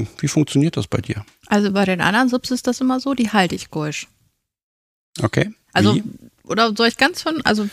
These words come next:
Speaker 1: Fangen wir ruhig mal vor-, an vorne an, das ist überhaupt
Speaker 2: Also
Speaker 1: kein
Speaker 2: wenn
Speaker 1: Problem,
Speaker 2: ich,
Speaker 1: wir
Speaker 2: wenn
Speaker 1: haben
Speaker 2: ich
Speaker 1: Zeit.
Speaker 2: <laughs> Wenn ich einen Sub halt kennenlerne,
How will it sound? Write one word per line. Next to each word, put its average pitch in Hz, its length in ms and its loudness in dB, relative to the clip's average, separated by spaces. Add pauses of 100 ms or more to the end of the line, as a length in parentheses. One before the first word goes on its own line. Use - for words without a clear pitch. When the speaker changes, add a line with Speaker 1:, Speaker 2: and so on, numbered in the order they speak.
(120)
Speaker 1:
Fangen 165 320 0
wir 131 60 2
ruhig 156 200 -2
mal 120 140 0
vor-, - 240 -2
an 117 120 0
vorne 143 320 2
an, 190 180 2
das 147 100 0
ist 113 60 -4
überhaupt 110 240 2
Speaker 2:
Also - 100 4
Speaker 1:
kein 165 80 4
Speaker 2:
wenn 226 100 4
Speaker 1:
Problem, 165 180 4
Speaker 2:
ich, 165 60 0
Speaker 1:
wir 185 80 4
Speaker 2:
wenn 240 80 4
Speaker 1:
haben 254 100 6
Speaker 2:
ich 139 60 2
Speaker 1:
Zeit. 135 640 0
Speaker 2:
<laughs> 285 80 6 (1200)
Wenn 240 180 4
ich 285 180 -2
einen 240 120 -2
Sub 247 280 -2
halt 220 240 2
kennenlerne, 359 640 2